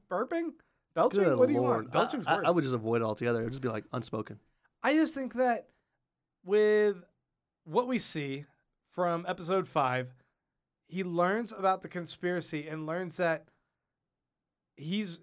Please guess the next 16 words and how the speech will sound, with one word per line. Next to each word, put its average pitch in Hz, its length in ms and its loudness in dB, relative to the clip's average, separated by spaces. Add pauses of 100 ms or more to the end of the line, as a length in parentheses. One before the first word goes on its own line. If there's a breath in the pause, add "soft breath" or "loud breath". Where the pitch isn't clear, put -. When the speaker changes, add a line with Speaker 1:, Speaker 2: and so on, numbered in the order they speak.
Speaker 1:
he's 165 320 -8
been 185 320 -4
misled. 147 680 0
And 123 200 -10
so 143 400 -4
anything 190 440 -6
that 208 100 -2
he's 156 160 -4
holding 170 340 -4
on 175 240 -2
to 240 320 -8
about, 160 300 -4
like, 143 180 -4
this 135 180 -10
pain, 202 380 -10 (1200)
it's, 170 300 -6